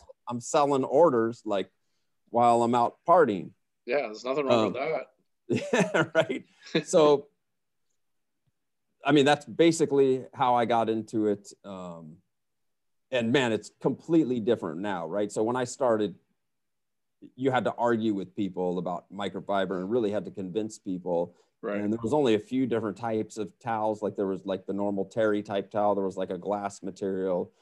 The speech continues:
Speaker 1: And then there was, like, the waffle weave stuff.
Speaker 2: Yeah.
Speaker 1: Um, and, uh, and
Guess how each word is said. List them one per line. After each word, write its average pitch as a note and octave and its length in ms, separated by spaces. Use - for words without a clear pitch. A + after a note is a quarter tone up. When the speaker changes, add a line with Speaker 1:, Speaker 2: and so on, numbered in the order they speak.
Speaker 1:
And G2+ 100
then G2 80
there F#2+ 100
was, F#2 240
like, - 140
the G2+ 60
waffle G2 460
weave E2+ 240
stuff. - 340
Speaker 2:
Yeah. G2 360
Speaker 1:
Um, E2+ 320
and, G2 520
uh, E2 460
and A2+ 280